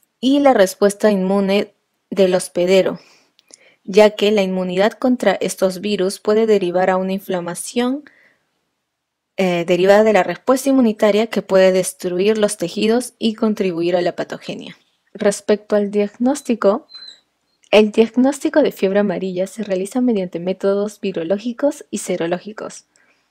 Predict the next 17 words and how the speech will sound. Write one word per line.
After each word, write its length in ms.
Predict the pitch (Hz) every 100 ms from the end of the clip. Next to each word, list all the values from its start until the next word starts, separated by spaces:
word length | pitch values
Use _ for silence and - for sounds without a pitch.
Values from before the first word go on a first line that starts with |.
| _ _ _ _ _ _ _ _ _
Vale 260 | 196 208 269
recalcar 500 | 277 190 - 180 -
que 140 | 185
estos 220 | 196 208
resultados 520 | 214 180 - 180 233
deben 260 | 226 202 202
considerarse 680 | 202 202 185 170 180 220 247
en 80 | 226
el 140 | 226
contexto 560 | 180 170 185 - 196 -
epidemiológico 1160 | 196 202 185 180 175 185 220 - 240 277 277 - _ _ _
y 160 | 262
teniendo 340 | 269 233 220 220
en 80 | 220
cuenta 300 | 208 208 214
criterios 520 | 185 185 180 196 - _ _ _ _
clínicos. 640 | - 180 165 - 190 -